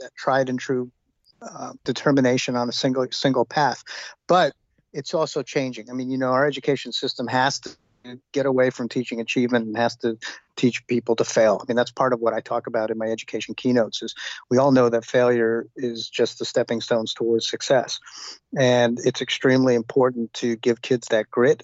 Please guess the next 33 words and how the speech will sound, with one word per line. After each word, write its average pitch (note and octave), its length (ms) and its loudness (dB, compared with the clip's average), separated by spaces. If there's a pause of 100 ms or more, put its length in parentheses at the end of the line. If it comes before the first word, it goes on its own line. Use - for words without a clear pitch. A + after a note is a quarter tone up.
and A2+ 180 -4
that, A#2 200 4 (280)
um, A2+ 460 2 (200)
perseverance C#3+ 760 0 (420)
in C#3 100 0
order D3+ 240 2
to C#3 60 -2
have D3+ 220 0
the D3 100 -4
courage E3 720 -2
to B2+ 200 -4
fail C#3+ 440 2
and A#2 200 -6
broaden C#3 480 -2
their G#2+ 160 -2
horizons, G#2+ 800 -10
because B2 460 -2 (560)
it's - 260 -4
that G#3 200 4 (540)
broadening F#3+ 400 2
of D#3+ 80 -2
horizons C#3+ 600 2
and A#2 120 -10
spectrum D3+ 600 -4
of B2 120 -6
experiences A#2+ 1000 -2
that A#2+ 120 -4
make B2 220 2
a B2 60 -4
complete B2 400 -2
human A2+ 360 0
being. A#2 380 2
And A2+ 280 -4